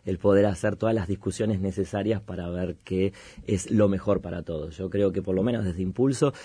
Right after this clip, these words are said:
lo que siempre tenemos claro es que, y eso la Fundación también lo tiene muy claro, desde que está todo a la vista y que es todo transparente y que las personas, si quieren saber y conocer, tienen los mecanismos para poder informarse y saber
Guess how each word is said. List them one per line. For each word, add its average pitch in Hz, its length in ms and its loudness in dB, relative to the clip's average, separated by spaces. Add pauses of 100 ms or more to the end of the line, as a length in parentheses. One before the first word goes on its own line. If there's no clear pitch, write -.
(140)
lo 95 140 -4
que - 100 -6
siempre 98 320 -2
tenemos 92 400 -4
claro 113 380 0 (280)
es 90 180 -6
que, 92 400 -2 (380)
y 85 280 -4
eso 95 180 -2
la 92 120 0
Fundación 90 440 -6
también 87 260 -8
lo 85 60 -6
tiene 87 200 -6
muy 92 180 -4
claro, 101 420 2
desde 95 520 -2 (100)
que - 100 -8
está 104 220 0
todo 123 320 4
a 104 40 4
la 95 120 0
vista 110 440 -6 (140)
y 98 120 -6
que 98 100 -6
es 90 80 -8
todo 101 200 0
transparente 95 760 -4 (260)
y 87 80 -12
que 98 120 -2
las 90 140 -4
personas, 104 600 -2
si - 220 -16
quieren 120 260 2
saber 104 420 -2
y - 120 -10
conocer, 95 520 -2 (300)
tienen 120 240 2
los 90 120 -2
mecanismos 107 800 -2
para 95 260 -6
poder 98 420 -2 (340)
informarse 107 800 0
y 117 80 -2
saber 107 400 2